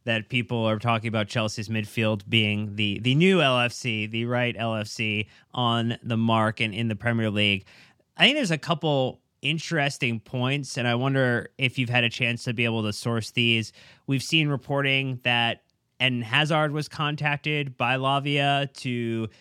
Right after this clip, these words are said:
give some opinions or impressions on being in London as a player, playing for Chelsea. That might have had some influence. And we've also heard that Lavia's camp may or may not have felt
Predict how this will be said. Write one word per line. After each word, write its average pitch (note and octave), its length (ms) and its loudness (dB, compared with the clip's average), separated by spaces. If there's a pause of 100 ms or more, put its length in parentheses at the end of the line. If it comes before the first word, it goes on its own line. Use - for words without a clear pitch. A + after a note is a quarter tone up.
(140)
give C3+ 240 -2
some B2+ 500 0
opinions C#3+ 640 0
or B2+ 100 2
impressions C3+ 680 0
on A#2 420 0 (160)
being C3+ 300 4
in C3 100 2
London B2+ 340 2
as B2+ 140 -2
a B2+ 60 -6
player, B2+ 640 -2 (220)
playing C3 360 4
for C3 160 -4
Chelsea. B2+ 720 -2 (220)
That C3 240 2
might C3 140 -2
have B2 100 -2
had B2+ 180 0
some B2 140 -8
influence. B2 640 -4
And B2 100 -4
we've C3 80 -2
also C#3 320 0
heard B2 440 0 (280)
that B2+ 400 2
Lavia's C#3+ 640 -2
camp C#3 460 -4 (280)
may D3 580 2
or C#3+ 80 2
may B2+ 160 0
not B2+ 360 0
have A#2+ 160 -10
felt C3 400 -4